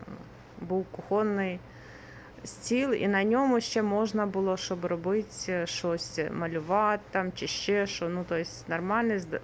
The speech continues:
великий стіл треба. І на ньому добре і поїсти, і, і щось собі порозкладати, і, коротше,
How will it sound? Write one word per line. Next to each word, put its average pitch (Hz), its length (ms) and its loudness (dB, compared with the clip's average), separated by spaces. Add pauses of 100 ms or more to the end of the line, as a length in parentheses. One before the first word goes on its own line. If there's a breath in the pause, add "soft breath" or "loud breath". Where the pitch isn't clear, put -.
великий 175 400 -2
стіл 151 420 -4
треба. 156 380 -6 (800 loud breath)
І 233 80 0
на 247 120 4
ньому 208 300 2
добре 180 340 2
і 170 40 2
поїсти, 208 920 0
і, 175 240 0
і 165 60 -4
щось - 300 -4
собі 175 180 0
порозкладати, 170 1080 0
і, 156 100 -6
коротше, 165 600 -2